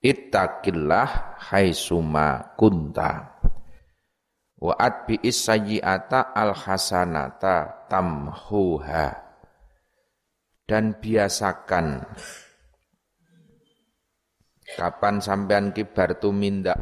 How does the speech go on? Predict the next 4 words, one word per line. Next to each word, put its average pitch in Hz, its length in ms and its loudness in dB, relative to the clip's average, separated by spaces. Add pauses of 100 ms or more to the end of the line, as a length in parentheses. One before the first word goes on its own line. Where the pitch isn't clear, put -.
Allah, 90 480 0 (880)
mbuh 92 560 2
apapun 92 640 0
bentuknya. 85 720 0